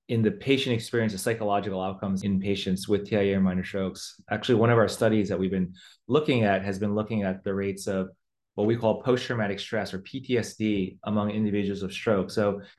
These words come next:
it's quite surprising, but most of us, when we think about P T S D, we think about it with, um, war trauma, sexual trauma, but there has been a, a lot of literature talking about individuals who suffer from stroke or heart attacks or myocardial infarctions have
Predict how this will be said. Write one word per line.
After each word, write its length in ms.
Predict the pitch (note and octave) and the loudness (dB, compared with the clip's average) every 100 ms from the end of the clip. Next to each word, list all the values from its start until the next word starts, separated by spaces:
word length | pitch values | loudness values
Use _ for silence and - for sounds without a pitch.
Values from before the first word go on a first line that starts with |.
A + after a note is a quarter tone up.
| - | -8
it's 140 | A2 | -4
quite 200 | - F#3 | 0 2
surprising, 440 | F#3+ C#3+ B2 B2 A2 | 2 2 2 2 0
but 200 | G#2 - _ _ _ - | -2 -6 _ _ _ -4
most 320 | A#2+ D#3 - | 2 2 2
of 60 | C#3+ | -2
us, 120 | B2 | -2
when 140 | A#2+ | -4
we 40 | A2+ | -4
think 140 | A#2 | -4
about 160 | G#2+ G2 | -4 -4
P 140 | A2+ | -6
T 160 | - A2+ | 0 0
S 120 | G#2+ | 0
D, 140 | A2+ | 0
we 120 | G#2 | 0
think 200 | G2 G#2+ | -2 -4
about 240 | G#2 G2 F#2+ | -2 0 0
it 180 | F#2 - | -2 -2
with, 340 | G2 F#2 F#2 - F#2+ | -2 0 -4 -10 -6
um, 360 | F#2 F2+ F2 - - | -4 -4 -8 -12 -4
war 300 | G#2+ A#2 A#2 | 4 4 4
trauma, 460 | - G#2 G2 F#2 | 2 2 4 2
sexual 440 | F2+ G#2 - G2+ F#2+ | 0 -4 -4 -6 -2
trauma, 320 | G2 F#2 F2 | -2 -2 0
but 240 | F#2 F2+ - - _ - | -2 -2 -10 -20 _ 2
there 140 | A2 | 4
has 140 | G#2+ | 4
been 260 | A#2+ A#2 A#2 | 4 2 2
a, 60 | A2 | -2
a 200 | G#2+ A2 | 0 2
lot 200 | A#2 D3 | 4 2
of 100 | A#2+ | 0
literature 420 | A2+ B2+ A#2 G2+ | 0 0 -2 -6
talking 340 | G#2 G2 G#2+ | -6 -6 -2
about 260 | G2 G2 F#2+ - | 0 0 -2 -2
individuals 520 | C3 B2+ A#2+ A2+ G#2 | 0 4 4 4 0
who 120 | G2+ | -2
suffer 600 | F#2+ G#2 F#2+ G2+ G2 - - | -4 -2 0 0 0 -4 -4
from 160 | F#2 | -4
stroke 420 | - - C#3+ C3+ | -4 4 6 8
or 220 | A#2+ F#2+ - | 6 2 2
heart 140 | A#2+ | 4
attacks 340 | A#2 A2+ G#2 - | 4 4 0 -2
or 140 | F#2 | -4
myocardial 500 | G2 G2+ G#2 G2+ F#2+ | -2 0 0 0 0
infarctions 480 | F#2+ G#2 - G2 F#2+ | 0 0 0 -4 -2
have 220 | G2+ F#2+ | -2 -2